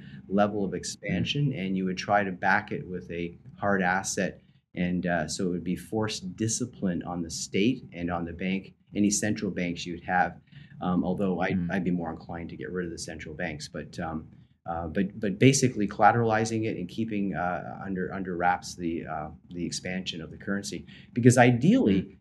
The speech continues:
Speaker 1: you don't need to expand the currency at all. And what would happen if you had a productive economy? Prices would go down.
Speaker 2: Mm.
Speaker 1: But the
Speaker 2: Yeah.
Speaker 1: reason why they don't want prices to go down is because we're in a debt-based economy.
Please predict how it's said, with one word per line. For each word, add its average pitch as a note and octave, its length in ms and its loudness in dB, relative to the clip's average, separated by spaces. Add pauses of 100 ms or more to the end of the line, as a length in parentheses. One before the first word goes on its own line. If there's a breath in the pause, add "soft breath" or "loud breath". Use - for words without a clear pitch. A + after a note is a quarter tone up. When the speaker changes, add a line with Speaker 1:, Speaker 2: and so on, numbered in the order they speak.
Speaker 1:
you D3 120 8
don't A3 120 6
need B2+ 200 10
to A2+ 40 4
expand G#2+ 400 0
the G2 40 -2
currency G2+ 440 -2
at E2 80 -4
all. G2+ 400 6
And G2 300 -2
what G#2 160 0
would G2 80 -4
happen B2 380 4
if F#2 120 -4
you F#2+ 80 -2
had F2+ 100 -4
a - 40 -14
productive F2+ 420 -2
economy? G#2+ 480 -2
Prices A#2 460 0
would B2+ 140 2
go C3 120 2
down. D#3 360 0 (1120)
Speaker 2:
Mm. F2 220 0
Speaker 1:
But B2 140 8
the C#3+ 60 12
Speaker 2:
Yeah. F3 200 12
Speaker 1:
reason B3+ 240 10
why F3 180 10
they D3+ 120 10
don't D3+ 180 8
want D3 180 6
prices C#3 380 2
to A#2+ 60 2
go A2+ 120 4
down D#3+ 300 4
is A#2 120 0
because A#2+ 280 2
we're D#3 200 2
in D#3+ 60 6
a A#2+ 60 6
debt-based A2 640 0
economy. C3+ 640 4